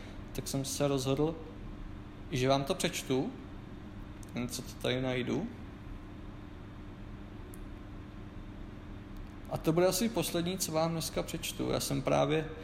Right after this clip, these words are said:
ne-, neměl jsem to moc připravený a nevěděl jsem, kolik toho stihnu přečíst a povědět, ale nějak jsem se rozkecal dneska. A už je hodně hodin. A já zítra možná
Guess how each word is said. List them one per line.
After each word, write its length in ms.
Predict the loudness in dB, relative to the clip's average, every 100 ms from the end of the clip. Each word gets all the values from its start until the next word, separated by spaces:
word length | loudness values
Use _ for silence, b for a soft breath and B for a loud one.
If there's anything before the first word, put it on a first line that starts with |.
| B B
ne-, 160 | 4 4 6
neměl 240 | 4 4
jsem 140 | 2
to 100 | 0
moc 200 | 0 0
připravený 640 | 0 0 4 4 6 4 4
a 40 |
nevěděl 420 | 4 4 6 6
jsem, 240 | 4 2 0
kolik 260 | 2 2
toho 200 | 4 2
stihnu 320 | 2 2 2 2
přečíst 440 | -2 -2 0 2
a 60 | 2
povědět, 500 | 4 4 4 2 4
ale 140 | 6
nějak 180 | 6 4
jsem 140 | 2
se 100 | 4
rozkecal 440 | 4 4 2 4 4
dneska. 360 | 2 -2 -4 -4 -10 B B B B 2
A 60 | 2
už 160 | 4
je 80 | 4
hodně 260 | 4 4 2
hodin. 420 | 4 4 2 -2 -6 -10 -10 -10 -10 -10 -10 -10 2
A 60 | 6
já 100 | 6
zítra 300 | 4 4 6
možná 680 | 6 4 4 4 4 0